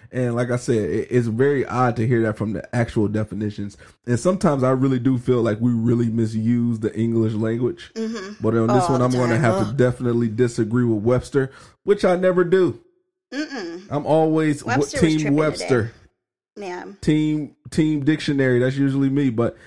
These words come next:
Speaker 1: so, so, you know, I had to do the history on the whole thing. And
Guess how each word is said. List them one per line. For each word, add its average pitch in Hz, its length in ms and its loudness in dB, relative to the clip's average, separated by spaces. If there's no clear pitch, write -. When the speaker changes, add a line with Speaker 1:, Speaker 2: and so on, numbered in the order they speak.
Speaker 1:
so, - 360 0
so, - 160 0
you 165 120 0
know, 220 140 0
I 190 60 2
had 175 160 2
to 139 80 0
do 147 420 0
the 113 160 0
history 123 680 0
on 110 420 -2
the 110 100 2
whole 107 480 0
thing. 76 420 -8
And 110 400 -4